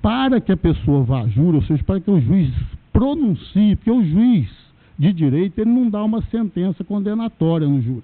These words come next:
nos crimes contra a vida. Ele apenas pronuncia a pessoa, dá uma sentença de pronúncia, para que a pessoa seja submetida ao júri popular. E nessa fase prevalece o princípio do indúbio pró sociedade.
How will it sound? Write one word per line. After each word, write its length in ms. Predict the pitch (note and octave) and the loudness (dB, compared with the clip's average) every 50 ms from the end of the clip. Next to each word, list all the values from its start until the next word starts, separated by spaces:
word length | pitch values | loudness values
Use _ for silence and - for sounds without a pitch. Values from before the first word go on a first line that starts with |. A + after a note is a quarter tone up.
| - F3 | -6 -2
nos 240 | D#3 D3+ C#3+ C3 - - | -2 -2 -2 -2 -4 -4
crimes 240 | - E3 D#3 D3+ | -2 -2 -2 -2
contra 300 | C3+ - F3 D#3+ E3+ D#3+ | -2 -6 -8 -6 -6 -8
a 40 | C#3+ | -8
vida. 220 | B2+ B2 G#2+ G#2 - _ _ _ - - - _ - | -8 -10 -12 -14 -18 _ _ _ -20 -20 -16 _ -2
Ele 180 | F3 F#3+ A3 | -2 0 0
apenas 380 | A3 G#3+ - G#3+ G#3+ A#3+ G#3 - | -2 -2 -2 -2 -2 -2 -2 -4
pronuncia 1000 | - - G3 A#3 B3+ C#4+ D#4 D4 B3 - - - - - F3 G3 A#3 C4+ C#4+ | -4 -2 -2 -2 0 0 0 0 0 -2 -4 -12 -10 -4 -2 -2 0 0 -2
a 60 | B3 - | -4 -6
pessoa, 520 | - F3 D3+ - _ - C#3+ D3 F3+ G#3+ | -6 -6 -6 -6 _ -6 -6 -6 -6 -4
dá 120 | F#3+ F3+ | -4 -2
uma 160 | F3+ F#3+ F#3+ D#3 | -2 -2 -2 -4
sentença 500 | - F#3+ F3 D3 C3+ E3 E3+ D3 - D3+ | -4 -4 -4 -2 -2 -4 -6 -6 -6 -6
de 140 | C#3+ B3 | -6 -8
pronúncia, 720 | B3 - C4 B3+ G3 F3 D3+ D3+ F3+ A#3 C4 - - - C#4 - _ _ _ - - _ - - | -6 -6 -4 -4 -2 -2 -2 -2 -2 -4 -6 -6 -12 -18 -18 -18 _ _ _ -20 -20 _ -6 -2
para 160 | - G#3 A3 | -2 -2 0
que 80 | A#3+ | -2
a 60 | A#3 G#3+ | -4 -4
pessoa 400 | - B3+ A3+ - - A3 G#3+ - - | -4 -4 -4 -4 -2 -4 -4 -2 -2
seja 180 | - A3+ G#3 - - | -4 -4 -4 -4 -6
submetida 580 | - G#3 G3 A3+ A3+ A#3 A#3 A3+ - G#3 G3 G3+ | -8 -4 -2 0 0 0 0 -2 -4 -6 -6 -4
ao 140 | G#3+ A3 | -4 -2
júri 220 | E3 E3+ G3+ G#3+ - | -2 -2 -4 -4 -6
popular. 440 | - A#3+ - - C4 G#3 C3+ C3+ - _ _ _ _ - - - - - - _ _ | -8 -10 -8 -6 -8 -8 -8 -12 -16 _ _ _ _ -18 -16 -16 -16 -18 -18 _ _
E 140 | A#3 B3 C4+ | -2 0 2
nessa 640 | D#4+ C#4+ B3 C4+ D4+ D#4+ D4 G3 - - - D#3 - | 4 4 4 2 2 0 -2 -4 -6 -6 -6 -6 -6
fase 420 | - F3 F3 G3 A3 A3 E3+ F#3 | -4 -4 -4 -2 -2 -2 -2 -4
prevalece 1080 | F#3 - - C4 C#4 A#3+ A#3+ A#3 F#3+ D#3+ D#3 E3+ G3 G#3+ G3 C#3 - - - B2 A#2 - _ _ _ - - | -4 -4 -4 -2 -2 -2 -4 -4 -4 -4 -4 -4 -4 -4 -6 -6 -8 -10 -12 -14 -14 -14 _ _ _ -10 -10
o 40 | F#3+ | -4
princípio 680 | - - A3 A3+ G3+ - - - F#3 F#3 E3+ - D#3 C#3 | -2 -2 0 0 -2 -2 -2 -2 -2 -2 0 0 -2 -2
do 180 | A#2+ C#3 C3+ - _ - | -2 -4 -4 -6 _ -2
indúbio 640 | A3+ C4 C4 G#3+ E3 D#3 G3+ A3+ B3 C4 C4+ C4 A3 | 0 0 0 0 0 -2 0 0 0 0 -2 -4 -4
pró 240 | - G#3 G#3 A3 G3 | -6 -8 -8 -8 -8
sociedade. 720 | - - F#3 - - B3 A#3 F3 D#3 C#3 C3 - - | -10 -12 -12 -10 -10 -10 -8 -8 -10 -12 -12 -16 -20